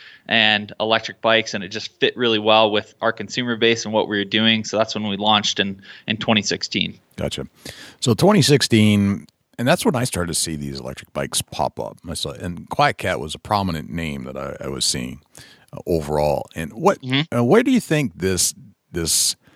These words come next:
Speaker 2: hunger for the electric bike comes from? 'Cause, I mean, it's one thing to have a, an idea to make an electric bike, but darn, you better have a place to sell it. So you have to have a, um, a group of individuals that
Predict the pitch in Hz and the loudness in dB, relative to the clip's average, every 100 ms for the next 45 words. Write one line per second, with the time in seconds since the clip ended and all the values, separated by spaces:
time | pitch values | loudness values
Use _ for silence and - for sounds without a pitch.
0 | - _ - 107 76 64 - - - 82 | -20 _ 2 2 2 -2 -8 -16 -6 0
1 | 76 76 73 69 - 78 69 73 - - | 2 4 2 0 -2 -2 0 -2 -2 -6
2 | - 65 - - 67 67 - 64 60 64 | -2 -2 -2 -6 -4 -2 -2 -2 -2 -4
3 | - _ _ - 107 - - _ - 87 | -10 _ _ 0 2 2 -2 _ -2 2
4 | 78 76 95 95 95 73 76 80 69 67 | 4 4 4 4 4 2 2 0 0 -4
5 | - 80 76 64 76 82 65 - 90 76 | -2 -2 -2 -2 0 2 0 -2 0 0
6 | 85 65 64 - - 65 65 - - 67 | 0 -2 -2 -6 -4 -4 -4 -8 -6 0
7 | 73 71 67 73 69 78 65 - 71 - | 0 2 0 0 2 0 0 0 -2 0
8 | - - 82 71 64 - 76 64 - - | 0 2 4 2 0 0 0 0 -4 -18
9 | - - - 87 - 69 69 67 - 76 | -20 -10 0 2 2 0 0 -2 -4 -4
10 | 69 69 - - - - _ _ - - | -2 -4 -10 -20 -20 -20 _ _ -18 -18
11 | _ _ _ _ - 85 87 113 107 82 | _ _ _ _ -14 -8 4 6 6 4
12 | 78 92 82 69 101 80 73 78 - 78 | -2 0 -2 0 0 0 -2 -2 -2 -2
13 | 76 | -4